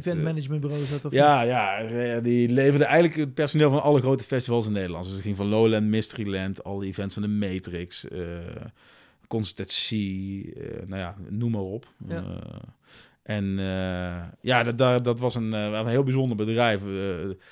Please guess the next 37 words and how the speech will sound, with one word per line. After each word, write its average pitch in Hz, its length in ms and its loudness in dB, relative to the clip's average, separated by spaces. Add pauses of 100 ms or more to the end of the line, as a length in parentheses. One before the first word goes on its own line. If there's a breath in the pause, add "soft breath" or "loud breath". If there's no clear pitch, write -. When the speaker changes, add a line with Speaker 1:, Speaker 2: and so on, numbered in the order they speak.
(160 loud breath)
Speaker 2:
zat - 220 -18
ook, - 120 -16
eh, 95 60 -6
met 92 200 -6
Lok, 110 380 -2
eh, 101 100 -4
zevenduizend 101 680 -2
tussen. 95 320 -8
Dat, 90 160 -14
eh, 92 140 -8
ja, 95 120 -4
ik 90 80 -8
weet 98 100 -8
niet 95 80 -6
of - 40 -14
je - 60 -14
daar 101 100 -4
wel 101 80 -2
eens 98 100 -6
van 101 120 -6
gehoord 104 200 0
hebt, 98 120 -6
maar 92 80 -6
die, 90 100 -14 (460 loud breath)
ja, - 60 -20
het 98 100 -20
zijn - 180 -14
ook 92 100 -14
eigenaar, 110 380 -2
maar 104 100 -6
ook 98 100 -8
veel, 87 380 -8
eh, 73 100 -12
die 90 120 -10
deden 78 220 -12
veel 82 260 -12
de, 76 140 -14